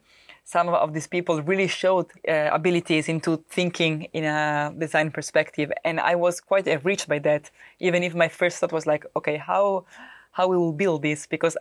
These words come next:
I wanted, I mean, my hope was also for them, and their hope was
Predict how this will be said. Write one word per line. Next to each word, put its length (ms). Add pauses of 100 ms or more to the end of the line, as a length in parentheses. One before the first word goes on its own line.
I 160
wanted, 380 (400)
I 40
mean, 180
my 100
hope 300
was 240
also 260
for 160
them, 240
and 100
their 140
hope 260
was 280